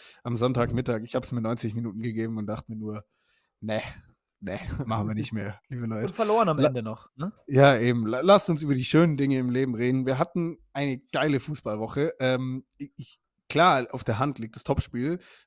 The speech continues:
Speaker 1: äh, Leverkusen gegen Bayern, aber zur Vollständigkeit gehört ja auch dazu, dass diese Fußballwoche ja am Dienstagabend schon angefangen hat, mit einem deutlich attraktiveren Spiel eigentlich, äh, mit dem D-F-B-Pokalspiel zwischen Leverkusen und Stuttgart.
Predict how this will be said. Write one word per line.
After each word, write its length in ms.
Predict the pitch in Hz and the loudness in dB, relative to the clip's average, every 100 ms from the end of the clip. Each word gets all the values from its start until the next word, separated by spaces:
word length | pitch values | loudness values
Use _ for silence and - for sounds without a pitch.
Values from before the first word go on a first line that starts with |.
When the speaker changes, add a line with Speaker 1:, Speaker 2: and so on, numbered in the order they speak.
| - | -10
Speaker 1:
äh, 340 | 117 110 107 | -6 -6 -6
Leverkusen 500 | 98 127 127 139 127 | -4 -4 -2 -4 -4
gegen 180 | 110 107 | -4 -6
Bayern, 360 | 104 123 135 160 | -4 -2 -2 -4
aber 280 | 123 123 117 _ _ | -2 -2 -4 _ _
zur 120 | - | -8
Vollständigkeit 720 | 120 196 - 110 113 117 110 | 2 2 2 -6 -6 -8 -6
gehört 240 | - 117 123 | -2 -2 -2
ja 80 | 98 | -8
auch 100 | 101 | -10
dazu, 460 | 117 - 170 180 190 - _ _ _ _ _ - | -14 -2 0 0 -4 -18 _ _ _ _ _ -2
dass 180 | 123 | -2
diese 240 | - 123 117 | -2 -10 -6
Fußballwoche 600 | - 262 131 110 110 120 | 0 0 0 -4 -4 -4
ja 140 | 113 | -6
am 120 | 104 117 | -6 2
Dienstagabend 640 | 190 - 107 92 107 110 | 2 2 -6 -4 -8 -4
schon 140 | 113 | -4
angefangen 480 | 98 113 113 113 113 | -4 -4 -2 -2 2
hat, 200 | 120 156 - - _ | 0 0 -6 -20 _
mit 140 | 135 | -4
einem 260 | 117 120 113 | -2 -2 4
deutlich 340 | 143 180 170 | 4 4 2
attraktiveren 680 | 160 147 131 - 247 147 117 | -6 -4 -4 6 6 6 -2
Spiel 320 | 117 - 131 151 | -6 -2 -2 -2
eigentlich, 520 | 120 135 139 170 - | -2 -2 0 -2 -2
äh, 180 | 139 139 | -4 -2
mit 120 | 143 | -2
dem 140 | 143 | -4
D-F-B-Pokalspiel 840 | 139 139 - 190 - 123 127 - 123 | -2 -2 -2 -4 -2 -2 -2 -4 -10
zwischen 460 | - 123 131 127 120 _ _ _ | -8 -8 -6 -8 -10 _ _ _
Leverkusen 440 | 151 196 175 160 | 6 8 6 4
und 100 | 165 | 0
Stuttgart. 440 | - 247 - 143 | 0 -2 2 2